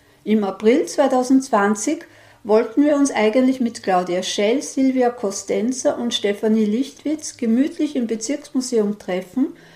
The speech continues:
und dort die Aufnahme zum Thema Grätzl-Heldinnen abwickeln.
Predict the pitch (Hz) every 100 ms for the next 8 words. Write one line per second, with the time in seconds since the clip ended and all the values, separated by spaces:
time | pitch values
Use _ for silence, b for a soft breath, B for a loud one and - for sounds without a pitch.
0 | B B - 226 226 - 214 - - 302
1 | - 180 202 233 214 240 262 - 247 233
2 | 220 208 208 208 180 170 - 262 247 220
3 | 233 - 247 247 294 220 202 - 180 -
4 | 180 170